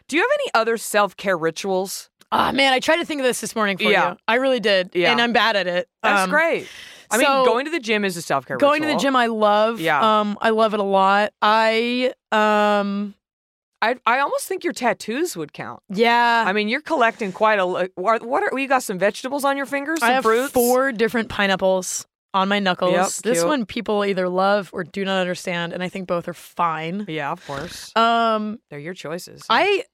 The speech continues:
Speaker 2: my friends once described me as, like, people are like emotional eaters,
Speaker 1: Mm-hmm.
Speaker 2: but I'm a, an emotional tattooer.
Speaker 1: Mm-hmm.
Speaker 2: So if something hurts, I will call my tattoo artist and be like, "I need you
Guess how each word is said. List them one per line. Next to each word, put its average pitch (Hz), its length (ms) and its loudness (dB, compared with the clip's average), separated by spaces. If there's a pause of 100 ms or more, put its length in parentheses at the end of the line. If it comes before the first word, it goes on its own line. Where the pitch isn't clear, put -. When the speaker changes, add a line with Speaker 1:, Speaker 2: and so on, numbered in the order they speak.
(200)
Speaker 2:
my 247 140 2
friends 247 680 -2
once 220 240 -2
described 208 380 0
me 202 80 -2
as, 196 120 -4
like, 190 260 0 (140)
people 233 240 -4
are 214 120 4
like 202 140 2
emotional 190 400 -4
eaters, 196 540 -6 (140)
Speaker 1:
Mm-hmm. 165 340 -12
Speaker 2:
but 214 100 0
I'm 196 180 2
a, 196 80 -4 (120)
an 196 80 -2
emotional 190 380 -4
tattooer. 185 560 -6 (100)
Speaker 1:
Mm-hmm. 180 200 -10 (200)
Speaker 2:
So - 160 0
if 226 80 0
something 247 380 -2
hurts, 185 540 -4
I 208 120 2
will 233 160 0
call 202 440 2
my 180 320 2
tattoo - 320 -6
artist - 320 -8
and 190 60 -6
be 185 60 -2
like, 175 220 -6
"I 240 220 2
need 294 260 -2
you 190 340 -4